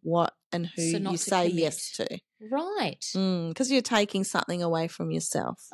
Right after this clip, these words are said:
Speaker 2: Okay.
Speaker 1: So there you go. You have my permission to say no to people.
Speaker 2: Okay, and not feel bad about
Speaker 1: <laughs> And
Speaker 2: it,
Speaker 1: don't
Speaker 2: 'cause
Speaker 1: feel
Speaker 2: I'm a yes
Speaker 1: bad.
Speaker 2: person,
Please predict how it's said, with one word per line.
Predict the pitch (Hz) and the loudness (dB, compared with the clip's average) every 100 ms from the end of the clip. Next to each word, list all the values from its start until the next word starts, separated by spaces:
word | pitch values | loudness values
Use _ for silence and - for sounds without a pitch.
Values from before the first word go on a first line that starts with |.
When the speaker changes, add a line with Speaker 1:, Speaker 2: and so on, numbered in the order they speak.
| 480 | -4
Speaker 2:
Okay. | - 202 262 554 - - _ _ | -2 -2 -2 -6 -16 -20 _ _
Speaker 1:
So | - 220 208 | -4 2 2
there | 202 214 | 4 4
you | 208 | 4
go. | 180 | 4
You | 185 226 | 6 8
have | 262 262 247 | 6 4 4
my | 233 | 4
permission | 240 196 196 - 190 | 4 0 0 -2 -2
to | 185 | -2
say | 185 180 170 | -2 0 0
no | 180 214 214 180 220 339 - | 4 6 8 6 4 0 -2
to | 202 | -4
people. | 180 147 - _ _ _ _ _ _ | -2 -4 -6 _ _ _ _ _ _
Speaker 2:
Okay, | 190 190 202 131 127 - | -4 0 0 0 -4 2
and | 370 202 | 4 4
not | 226 | 0
feel | - 240 | 0 0
bad | 214 185 190 | 0 0 0
about | 214 196 165 139 | -2 -2 0 0
Speaker 1:
<laughs> | |
And | - | 2
Speaker 2:
it, | |
Speaker 1:
don't | 427 | 2
Speaker 2:
'cause | 523 | 4
Speaker 1:
feel | 233 | 4
Speaker 2:
I'm | 247 330 | 4 4
a | 415 | 4
yes | 214 202 - | 4 4 2
Speaker 1:
bad. | - | -2
Speaker 2:
person, | 220 208 208 - 175 170 | 0 2 2 0 0 -2